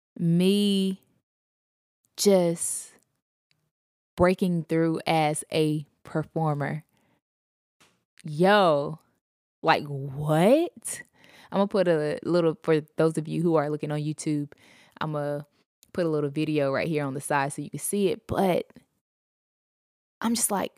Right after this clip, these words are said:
"I can do this. I'm capable. I'm able." You have to under-, understand that once you experience it, you'll never be the same again.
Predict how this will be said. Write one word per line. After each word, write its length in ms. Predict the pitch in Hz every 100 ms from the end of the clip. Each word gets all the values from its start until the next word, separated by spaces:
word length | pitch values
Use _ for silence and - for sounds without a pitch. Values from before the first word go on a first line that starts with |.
| _ -
"I 120 | 202
can 220 | - 214
do 180 | 214 269
this. 540 | - - 196 - - - _ _ _ _ _ _ _ _ _ _ _ _ _ _ _
I'm 140 | 220 208
capable. 800 | - 214 233 170 151 156 165 _ _ _ _ _ _ _
I'm 160 | 208 202
able." 540 | - 214 185 151 151 - - - _ _
You 160 | 202 254
have 140 | 254
to 140 | - 185
under-, 200 | 175 - _
understand 540 | 175 160 - 170 160 151
that 180 | 127
once 320 | 151 196 226 208
you 160 | 208
experience 920 | 151 - - - 160 165 202 214 226 247
it, 220 | 247 - _ _ - _ _ _
you'll 260 | 190 214 175
never 260 | 160 165
be 160 | 160 156
the 60 |
same 280 | 156 165 160
again. 380 | 160 160 -